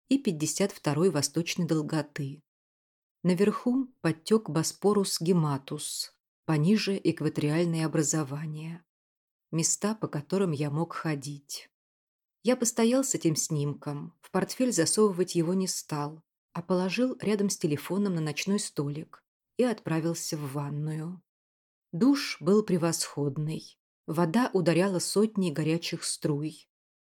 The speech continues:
Цивилизация начинается с проточной воды. Клозеты царя Миноса на Крите. Какой-то фараон приказал вылепить кирпич из грязи, которую соскабливали с него на протяжении всей его жизни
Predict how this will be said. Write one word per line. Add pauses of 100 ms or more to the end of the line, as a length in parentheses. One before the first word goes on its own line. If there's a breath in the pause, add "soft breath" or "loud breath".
(260)
Цивилизация
начинается
с
проточной
воды. (640)
Клозеты
царя
Миноса
на
Крите. (920)
Какой-то
фараон (280)
приказал
вылепить
кирпич
из
грязи,
которую
соскабливали
с
него
на
протяжении
всей
его
жизни